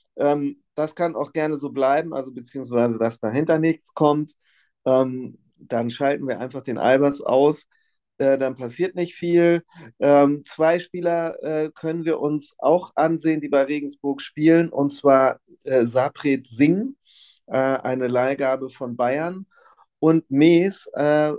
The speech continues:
von, äh, Kiel. Das sind nämlich beide Spieler, die auch in der Vergangenheit schon mal beim H S V im Gespräch waren. Ja, gucken wir doch mal, ob wir die gerne gehabt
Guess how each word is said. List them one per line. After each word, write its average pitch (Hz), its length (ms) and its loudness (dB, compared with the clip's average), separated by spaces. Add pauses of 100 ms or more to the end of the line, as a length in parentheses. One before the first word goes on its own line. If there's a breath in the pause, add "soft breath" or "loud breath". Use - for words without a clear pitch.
(640)
von, 143 500 0
äh, 131 220 0
Kiel. 156 480 0
Das 143 200 -6
sind 147 120 -10
nämlich 143 260 -10
beide 151 360 4
Spieler, 151 380 -4
die 151 420 -10
auch 135 260 -4
in 135 80 -4
der 127 80 -4
Vergangenheit 139 500 -6
schon 139 120 -16
mal 127 80 -6
beim 120 260 -2
H 117 140 0
S - 100 -12
V 156 420 2
im 160 220 -2
Gespräch 151 540 -4
waren. 151 360 -4 (540 soft breath)
Ja, 104 240 -2 (420)
gucken 160 240 0
wir 160 80 2
doch 156 160 2
mal, 147 480 -2
ob 139 180 -8
wir 139 140 -10
die 139 320 -4 (560)
gerne 127 340 4
gehabt 123 500 -6